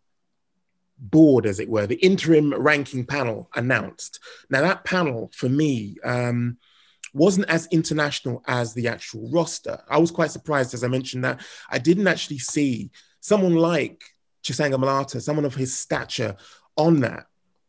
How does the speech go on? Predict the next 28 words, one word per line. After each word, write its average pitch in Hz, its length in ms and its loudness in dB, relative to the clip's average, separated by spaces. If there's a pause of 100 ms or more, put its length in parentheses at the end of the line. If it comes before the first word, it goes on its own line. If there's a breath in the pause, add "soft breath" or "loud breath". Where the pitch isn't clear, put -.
(200)
um, 123 720 -2
from 170 360 2
the 160 160 -2
outlet 170 400 -4
that 120 160 -4
he's 110 400 -8 (600)
actually 127 360 -6
currently 127 500 -2
at. 127 180 -2 (160 soft breath)
It's - 160 -4
a 175 40 2
major 175 360 4
outlet. 117 300 -6
I 151 60 -2
consider 131 320 -4
it 131 80 -10
to 113 60 -16
be 120 80 -2
a - 20 -2
major 117 340 -4
outlet. - 340 -12 (480 soft breath)
So 165 520 6 (680)
that's 180 260 -4
the - 60 -8
first 160 320 2
question. - 540 -8 (160)
Are 151 160 4
we 151 500 2